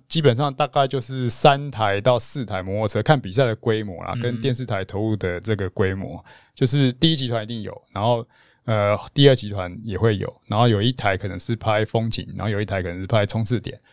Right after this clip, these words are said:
Speaker 2: 嗯。
Speaker 1: 那这是最基本的配置，所以里面就已经有四台摩托车在里面串了。
Speaker 2: 嗯。
Speaker 1: 因为为什么要摩托车？因为当然可以超集团啊，可以，可以去追赶。如果用汽车的话，就超，很不方便。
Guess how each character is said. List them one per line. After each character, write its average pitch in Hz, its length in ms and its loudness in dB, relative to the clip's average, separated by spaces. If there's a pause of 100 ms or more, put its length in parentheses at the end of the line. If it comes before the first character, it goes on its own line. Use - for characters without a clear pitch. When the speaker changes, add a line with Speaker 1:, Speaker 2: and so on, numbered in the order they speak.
(100)
Speaker 2:
嗯。 127 180 -2
Speaker 1:
那 127 60 -2
这 131 120 -4
是 139 100 -6
最 139 160 0
基 123 200 -4
本 98 100 -6
的 87 80 -12
配 107 180 0
置， 101 140 -8
所 147 140 4
以 156 40 -2 (100)
里 127 180 2
面 165 180 0
就 151 160 2
已 113 40 -2
经 131 100 -2
有 107 120 -2
四 127 200 -6
台 98 120 -4
摩 98 180 -6
托 104 80 2
车 107 140 0
在 104 120 0
里 85 80 -10
面 98 180 -6
串 95 260 2
了。 - 140 -14
Speaker 2:
嗯。 117 480 -4
Speaker 1:
因 190 80 0
为 208 40 4
为 214 120 8
什 123 60 2
么 139 60 0
要 151 120 2
摩 120 160 -2
托 127 80 0
车？ 131 160 -2
因 135 60 0
为 143 80 -2
当 139 160 0
然 117 100 -4
可 120 140 -2
以 110 100 -4
超 117 240 2
集 98 220 -6
团 90 260 0
啊， 90 160 -6
可 110 140 0
以， 98 180 0 (180)
可 113 140 -2
以 104 100 0
去 123 140 0
追 107 220 0
赶。 98 120 -2
如 131 60 4
果 156 80 8
用 156 100 2
汽 147 220 -4
车 131 120 -4
的 117 60 0
话， 120 120 0
就 117 80 -4
超， 117 280 -2 (140)
很 98 180 -6
不 117 80 -2
方 98 280 -2
便。 101 180 -6